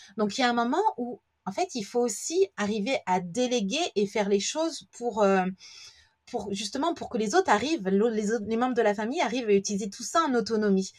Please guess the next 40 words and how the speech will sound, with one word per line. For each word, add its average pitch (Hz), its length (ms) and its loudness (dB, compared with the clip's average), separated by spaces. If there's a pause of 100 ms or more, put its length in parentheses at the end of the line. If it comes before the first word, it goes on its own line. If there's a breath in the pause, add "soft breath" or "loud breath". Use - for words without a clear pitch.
(280 loud breath)
Donc, 226 180 0 (160)
attention 339 460 2
avec 214 260 2
ces 220 280 -6
outils 226 280 -2
parce 220 160 0
qu'il 220 160 -6
peut 220 100 -4
y 220 60 2
avoir 214 220 2
un 220 120 0
côté 226 320 -4
un 247 160 0
peu, 247 360 2
euh, 202 180 8 (120)
un 202 140 0 (120)
peu 302 220 -4
délétère 254 1000 2
où, 262 160 -6
justement, 240 420 -4
c'est 208 100 -4
encore 415 500 8
la 320 100 8
maman 277 380 2
qui - 160 -6
met 165 240 -4
tout - 100 0 (180)
ça 294 200 6 (340 loud breath)
en 269 160 2
place 320 420 2 (300 loud breath)
et 330 140 4
qui 269 220 -4
va 277 120 6 (140)
avoir 262 340 2
la 254 100 4
charge 311 540 2
de 202 160 -4
tous 262 160 -12
ces 220 260 -4
outils. 175 300 -8